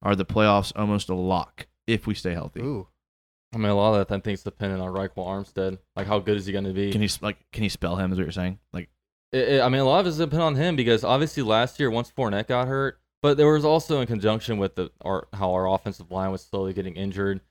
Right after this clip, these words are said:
Speaker 3: and just that we have no threat in the pass game, so we had to have, um, you know, we were going up against loaded boxes all the time. But, uh, uh, I'd had to see Ryquell Armstead. I was actually excited about the Ryquell Armstead pick because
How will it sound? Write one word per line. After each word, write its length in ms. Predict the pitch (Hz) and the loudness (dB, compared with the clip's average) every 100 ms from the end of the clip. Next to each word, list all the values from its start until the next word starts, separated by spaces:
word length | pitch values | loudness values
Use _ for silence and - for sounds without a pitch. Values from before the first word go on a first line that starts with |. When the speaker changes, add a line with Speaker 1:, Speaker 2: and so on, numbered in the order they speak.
| _ - | _ -8
Speaker 3:
and 220 | 98 98 95 | -2 -2 -2
just 160 | - | -2
that 100 | 101 | 0
we 80 | 95 | 2
have 140 | 92 | 0
no 260 | 95 98 101 | 0 0 0
threat 300 | 98 98 95 | -2 -4 -4
in 80 | 80 | -6
the 60 | |
pass 320 | - 92 92 - | -8 -6 -6 -6
game, 200 | 82 82 | -10 -10
so 160 | - | -6
we 80 | 87 | -2
had 160 | 95 87 | -2 -2
to 80 | 95 | -2
have, 260 | 90 82 - _ _ - | -2 -2 -6 _ _ -6
um, 380 | 95 80 65 64 | -4 -4 -6 -10
you 100 | 110 | -4
know, 140 | 98 87 | -2 -2
we 100 | 95 | -2
were 160 | 87 - - | -4 -6 -4
going 160 | 104 | -2
up 100 | 95 | -2
against 260 | 92 90 - | -6 -10 -4
loaded 260 | 101 95 87 | -2 -2 -2
boxes 360 | 85 90 - 87 | -2 -2 -6 -6
all 180 | 78 | -6
the 80 | 76 | -6
time. 280 | 85 82 82 | -8 -8 -6
But, 220 | 80 80 _ _ _ _ - | -6 -6 _ _ _ _ -12
uh, 280 | 73 73 120 - _ _ _ _ - | -8 -6 -8 -12 _ _ _ _ -6
uh, 180 | 120 110 - _ | -2 -2 -4 _
I'd 240 | - 120 123 | 0 2 4
had 120 | 127 | 0
to 80 | 110 | -2
see 160 | - 101 | -2 2
Ryquell 240 | 98 - | 2 2
Armstead. 360 | 92 95 - 131 | -2 -2 2 6
I 40 | |
was 100 | 269 | 8
actually 220 | 285 196 170 | 6 4 2
excited 360 | - 113 120 | 4 4 4
about 140 | 135 131 | 4 2
the 60 | |
Ryquell 200 | 117 117 | 2 2
Armstead 400 | 113 101 110 101 - | 0 -4 -4 -6 0
pick 200 | 110 120 | 0 0
because 260 | 101 101 | 0 0